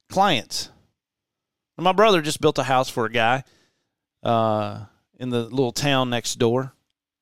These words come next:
and he sold the house for too cheap, and it's just been a headache for him. He only cleared about ten thousand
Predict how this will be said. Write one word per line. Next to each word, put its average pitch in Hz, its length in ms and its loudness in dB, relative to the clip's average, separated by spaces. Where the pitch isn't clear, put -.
and 123 540 -2
he 190 100 -4
sold 233 200 2
the 202 60 2
house 156 200 4
for - 120 -14
too 143 180 -4
cheap, 120 380 -6
and 139 140 -2
it's - 120 0
just 180 220 -2
been 160 140 2
a 120 60 -2
headache 117 380 0
for 82 200 -10
him. 98 100 -20
He 131 100 -4
only 143 160 0
cleared 139 340 0
about 107 260 -2
ten 120 240 -6
thousand 107 520 -2